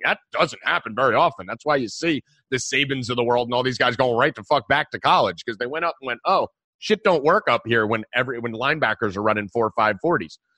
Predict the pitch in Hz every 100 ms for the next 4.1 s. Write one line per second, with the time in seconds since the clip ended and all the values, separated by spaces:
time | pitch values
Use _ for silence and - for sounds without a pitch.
0 | _ - 147 - _ _ _ _ - 175
1 | 139 180 160 240 226 170 156 131 - 156
2 | 165 135 120 101 107 95 117 151 123 170
3 | 196 131 120 - 110 101 98 101 180 147